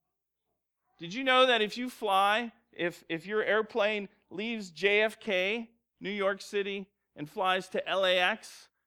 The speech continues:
Los Angeles, California, and the pilot is one degree off, they will land fifty miles from the runway. Now, the, now, if your plane crash lands in the ocean and the pilot says,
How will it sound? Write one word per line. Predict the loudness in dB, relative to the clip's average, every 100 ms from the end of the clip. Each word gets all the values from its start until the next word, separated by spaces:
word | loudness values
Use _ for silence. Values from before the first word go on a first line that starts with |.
| _ -6
Los | -2 -2 -2
Angeles, | -4 -4 -6 -10 -6
California, | -2 -2 -4 -8 -8 -6 -10 -12 _ _
and | -6
the | -4
pilot | 0 2 2 0
is | -4
one | -2 -2 -2
degree | -6 -2 2
off, | 2 2 -2 -14 _ _ _ _ _ _ _ 0
they | 2
will | 6
land | 6 4 0
fifty | -6 -8 -8 -6
miles | 0 2 2 0 -6
from | -8 -8
the | -4
runway. | -4 -4 -8 -10 _ _ _ _ _ _ _ _ _ _ _ _ _ _ _ _ _ _ _ _ _ _ _ _
Now, | 2 6 6 4
the, | 0 -4 -8 0
now, | 4 6 6
if | 4 2 0
your | -4 -4
plane | -2 0 0 -2
crash | 0 2 0 0
lands | -2 -2 -6
in | -4
the | 0
ocean | 0 -2 -6
and | -8
the | -4
pilot | 2 2 0
says, | -8 -12